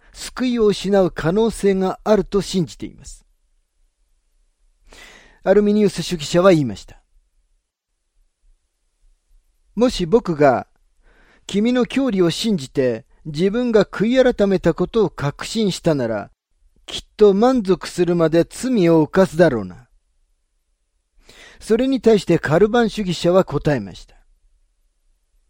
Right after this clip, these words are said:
「純粋なクリスチャンが満足するのには、どれほどの罪が必要だと思うかい？」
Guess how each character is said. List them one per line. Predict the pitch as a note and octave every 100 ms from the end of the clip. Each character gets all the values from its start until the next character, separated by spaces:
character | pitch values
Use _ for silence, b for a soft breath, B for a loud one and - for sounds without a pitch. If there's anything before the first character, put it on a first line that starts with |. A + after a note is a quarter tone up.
| B B B B
「純 | C#3+ G3+ B3
粋 | - C#4
な | B3+ G#3
ク | F#3+
リ | A#3+
ス | -
チ | G#3+
ャ | E3+
ン |
が | D#3+
満 | E3 G#3+ C4
足 | G#3 -
す | - E3+
る |
の | E3+ D3+
に | C#3
は、 | B2 A2+ - b -
ど | C#3+ G3+
れ | B3+
ほ | A3 C4
ど | A#3+
の | A#3
罪 | - C4+ B3
が | E3 D3+
必 | - - -
要 | G3+ F3+
だ | E3+
と | E3 D3
思 | D#3 F3
う | D3+
か | A2
い？」 | G2+